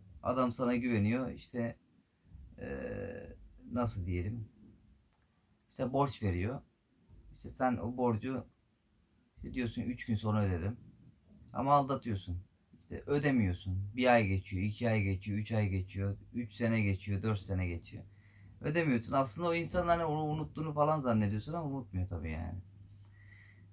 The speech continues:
Neyse geçelim. Bakara suresi onuncu ayet. "Fi gulubihim meradun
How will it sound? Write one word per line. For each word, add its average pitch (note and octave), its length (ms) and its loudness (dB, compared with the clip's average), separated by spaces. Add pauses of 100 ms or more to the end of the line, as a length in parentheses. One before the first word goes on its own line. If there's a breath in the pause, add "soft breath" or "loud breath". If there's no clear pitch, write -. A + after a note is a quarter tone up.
(140)
Neyse A2+ 360 -2
geçelim. A2 540 0
Bakara A#2+ 340 0
suresi G#2+ 380 -4
onuncu A2 400 0
ayet. F#2+ 640 0 (1300 loud breath)
"Fi D3 180 2
gulubihim C#3+ 920 4 (220)
meradun C3 840 2